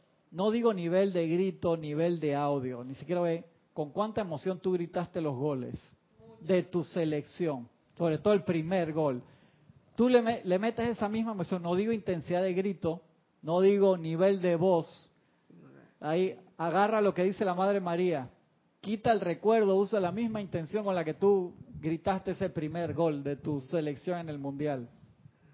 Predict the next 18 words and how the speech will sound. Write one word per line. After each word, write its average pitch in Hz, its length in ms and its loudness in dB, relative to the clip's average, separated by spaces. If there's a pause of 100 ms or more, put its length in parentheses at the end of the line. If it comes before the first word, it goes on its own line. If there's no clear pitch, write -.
(580)
Métela 160 320 -2
a 185 40 2
los 170 100 2
decretos 208 440 2
y 143 40 -4
te 165 80 -6
está 196 120 -2
diciendo 202 340 -2
el 180 60 -2
Mahacho 180 560 -6
Han, 185 160 -2
te 170 80 -4
dice 175 180 -4
ahí, 165 220 -2 (400)
tú 160 120 -4
necesitas 180 640 -6 (100)
para 151 440 -2 (220)
destrampar 165 920 0